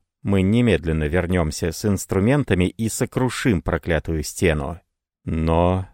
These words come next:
прибавил он, подумав, "как мы найдём это место в таком лабиринте отверстий, проходов и углов?" "Мы сделаем знаки", ответил Жо наивно.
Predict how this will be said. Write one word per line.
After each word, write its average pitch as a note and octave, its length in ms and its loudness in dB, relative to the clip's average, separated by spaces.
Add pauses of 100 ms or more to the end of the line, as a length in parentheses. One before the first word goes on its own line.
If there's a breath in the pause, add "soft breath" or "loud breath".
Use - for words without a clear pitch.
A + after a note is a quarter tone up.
(180)
прибавил F2+ 520 4
он, F2+ 140 2
подумав, F2+ 680 0 (420)
"как A2 400 0
мы D#2 140 0
найдём E2 500 2
это G2+ 160 2
место B2 400 2
в - 60 -12
таком A#2+ 340 4
лабиринте B2 640 4
отверстий, C3 640 2
проходов B2 800 2
и B2+ 100 0
углов?" G#2+ 800 2 (400)
"Мы D#2 240 2
сделаем F2 640 4
знаки", E2 680 0 (260)
ответил G#2 500 2
Жо F2 260 4
наивно. F#2+ 680 2